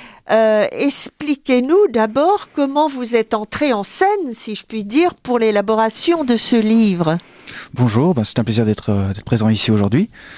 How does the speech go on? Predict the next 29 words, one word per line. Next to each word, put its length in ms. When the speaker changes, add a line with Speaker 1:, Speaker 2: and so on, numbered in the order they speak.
Speaker 2:
Euh, 560
alors, 200
je 80
suis, 400
euh, 580
je 80
suis 140
historien 260
de 60
formation. 720
Euh, 280
je 220
suis 120
ce 80
qu'on 160
a, 60
on 80
peut 80
dire 160
un 240
pur 160
produit 460
de 120
l'université 600
française. 640
Speaker 1:
Mais 260
c'est 140
très 220
bien. 200